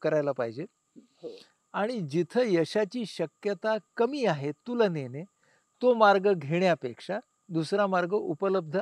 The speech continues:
Speaker 1: असेल तर घ्यावा.
Speaker 2: हो, हो.
Speaker 1: बरोबर आहे?
Speaker 2: हो.
Speaker 1: आता समजा मी तुझा मुलगा आहे आणि मी तुला ना, "तुम्हाला काहीच समजत नाही" वगैरे असं काहीतरी तुला मी बोललो
Speaker 2: हं, हं,
Speaker 1: आणि
Speaker 2: हं.
Speaker 1: "करा ना तुमची शेती आहे, शेतीत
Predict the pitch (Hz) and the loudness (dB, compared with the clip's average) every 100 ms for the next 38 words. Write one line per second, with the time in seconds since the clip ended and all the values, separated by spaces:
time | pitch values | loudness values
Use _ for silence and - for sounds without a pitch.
0 | - 151 - 165 226 226 190 233 208 202 | -4 -6 -6 -6 -6 -4 0 2 0 -4
1 | _ _ - 120 - _ _ _ - _ | _ _ -18 -18 -18 _ _ _ -20 _
2 | _ _ _ 143 151 170 196 185 - _ | _ _ _ -6 -4 -4 -6 -12 -20 _
3 | _ _ _ _ - 311 269 - 175 135 | _ _ _ _ 0 4 4 2 -4 -2
4 | 139 180 170 180 185 170 143 165 147 143 | 2 2 0 -6 -6 -6 -4 -4 -6 -4
5 | 147 143 147 - 160 151 165 165 165 170 | -2 0 -2 -4 -8 -6 -8 -4 0 0
6 | 151 85 _ _ _ _ _ _ _ _ | -2 -4 _ _ _ _ _ _ _ _
7 | _ _ _ 170 190 190 160 175 - 156 | _ _ _ 2 2 2 -2 -4 -6 -8
8 | 131 139 135 110 90 _ _ - 131 131 | -6 -10 -8 -12 -12 _ _ -16 -10 -8
9 | 143 - - 185 160 135 127 151 - 127 | -8 -10 -8 -6 -6 -6 -6 -8 -6 -6
10 | 143 190 175 190 143 117 131 _ _ 139 | -6 2 6 6 6 -2 -14 _ _ -14
11 | 135 151 147 202 202 196 165 165 175 151 | -10 -4 4 4 6 2 -2 -4 -4 -2
12 | 160 156 143 123 175 175 | -2 0 -4 -2 -4 -4